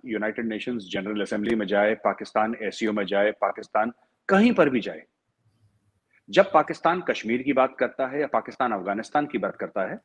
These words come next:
तो उस वक्त पाकिस्तान पाकिस्तान की बात नहीं कर रहा होता। मैं तो चाहता हूं, मैंने कभी ये नहीं बोला कि आप कश्मीर को छोड़िए। मैं सिर्फ एक, एक, एक सलाह के तौर पे मैंने बोला कि अगर मैं पाकिस्तानी होता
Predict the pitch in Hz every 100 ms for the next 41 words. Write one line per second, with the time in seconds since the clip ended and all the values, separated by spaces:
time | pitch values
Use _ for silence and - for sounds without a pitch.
0 | _ _ - 233 175 165 208 196 - 120
1 | 139 - 139 220 - - 131 143 - 156
2 | 151 123 - 104 101 92 87 82 - -
3 | _ _ _ _ _ _ _ _ _ _
4 | _ _ _ _ _ _ _ _ _ _
5 | _ _ _ _ _ _ _ 104 107 156
6 | 123 - 233 151 90 107 131 170 - 156
7 | 233 226 190 151 147 147 139 - 120 -
8 | 123 120 - 110 110 98 139 190 - 190
9 | 214 220 220 196 202 - _ _ _ -
10 | - - - 101 135 175 185 160 156 151
11 | 135 135 147 185 - 135 175 175 - 151
12 | - - 139 147 147 107 - 165 208